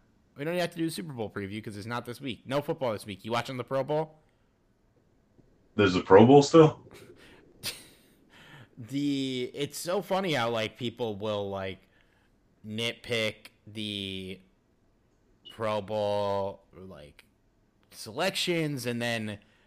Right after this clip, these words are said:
Speaker 1: a bunch of people just drop out. Uh, I don't know if you saw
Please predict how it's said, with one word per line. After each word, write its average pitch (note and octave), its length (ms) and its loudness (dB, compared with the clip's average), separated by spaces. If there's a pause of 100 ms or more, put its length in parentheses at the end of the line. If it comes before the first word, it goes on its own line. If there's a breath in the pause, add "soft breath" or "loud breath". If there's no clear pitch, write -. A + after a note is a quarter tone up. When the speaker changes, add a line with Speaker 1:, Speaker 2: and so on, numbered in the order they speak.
(120)
Speaker 1:
a G#2 40 -12
bunch B2+ 160 0
of A#2 60 -10
people D3 160 -2
just G#2+ 260 -12
drop A2 360 -2
out. A2 300 -2 (260)
Uh, G2 440 -4
I A2 80 -2
don't A#2+ 120 -4
know A#2 140 -2
if A2 80 -8
you A2+ 100 -6
saw G#2+ 420 -2